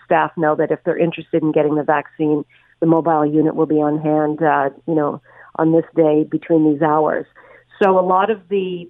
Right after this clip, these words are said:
places where we're bringing the units will be, will, will hope that they will reach out to their own community members and post signs and reach out and talk to them and let them know that the,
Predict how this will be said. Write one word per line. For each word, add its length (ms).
places 380
where 160
we're 140
bringing 380
the 160
units 360
will 180
be, 480
will, 300
will 180
hope 320
that 140
they 100
will 160
reach 240
out 200
to 80
their 180
own 140
community 420
members 500
and 280
post 360
signs 460
and 120
reach 300
out 220
and 120
talk 360
to 80
them 180
and 140
let 160
them 120
know 200
that 160
the, 260